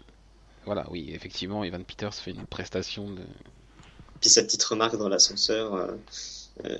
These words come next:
Speaker 2: on m'a dit que tu contrôlais le métal et ma mère, euh, connaissait un gars qui faisait pareil.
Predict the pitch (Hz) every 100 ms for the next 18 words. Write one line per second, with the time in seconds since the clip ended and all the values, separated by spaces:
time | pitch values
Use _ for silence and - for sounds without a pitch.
0 | - - 101 98 110 - - 98 - 98
1 | 95 95 101 104 110 101 87 90 - 101
2 | - - - 104 98 101 104 98 90 92
3 | - 101 92 95 87 95 95 - 92 -
4 | 87 98